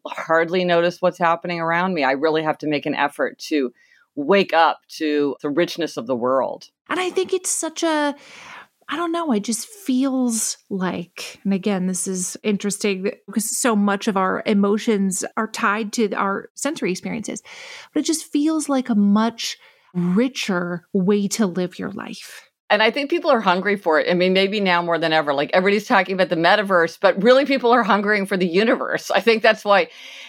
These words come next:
Speaker 1: everything now is billed as immersive. People want to touch stuff and feel it for themselves and overwhelm their senses. And we find that really exciting.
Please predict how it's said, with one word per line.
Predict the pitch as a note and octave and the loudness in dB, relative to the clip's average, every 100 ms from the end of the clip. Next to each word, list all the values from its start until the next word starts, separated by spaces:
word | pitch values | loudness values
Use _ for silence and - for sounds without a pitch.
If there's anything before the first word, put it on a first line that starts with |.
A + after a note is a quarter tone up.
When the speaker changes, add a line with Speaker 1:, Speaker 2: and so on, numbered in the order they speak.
| - | 2
Speaker 1:
everything | A3 A#3+ C4 B3 | 4 4 4 4
now | A#3 G#3+ | 4 2
is | G#3+ | 2
billed | - G3+ G#3+ G3+ | 0 2 4 4
as | G#3 | 2
immersive. | G#3 F#3 E3+ A3+ - F#3+ C#3+ F#2 - - - - | 2 4 4 2 2 0 2 0 -12 -20 -20 -16
People | - A#3 A3 A#3 A3 F3+ | -2 0 0 2 0 0
want | D3 E3+ G#3+ G#3 - - - | 2 4 4 2 -4 -12 -2
to | G3 F#3+ F#3 F3 - | 2 4 2 0 0
touch | G#3+ A3 - | 0 0 -2
stuff | - D3 B2+ _ | 2 2 2 _
and | E3+ D#3 | -8 -6
feel | - G#3 G#3 | -2 0 0
it | F3+ | -2
for | |
themselves | F3+ E3+ D#3+ - F3+ E3+ C#3+ B2 - - | -2 -2 -4 0 2 4 2 -2 -6 -6
and | D#3 D#3 D3+ C3+ D#3+ | -2 0 -2 0 2
overwhelm | G#3+ G3+ F#3 F3 F#3 F#3 | 4 2 0 2 2 0
their | D#3+ | -2
senses. | D#3 F3+ E3 - D3+ C3+ | 0 -2 -2 -2 -2 -2
And | D3 D3+ | -2 -2
we | D3+ | -2
find | D3+ F3 E3+ | 0 0 0
that | D3+ D3+ | -2 0
really | D#3+ E3+ C#3 | 0 2 0
exciting. | - - D#3 D#3+ D3 B2 | -2 0 0 0 -2 -4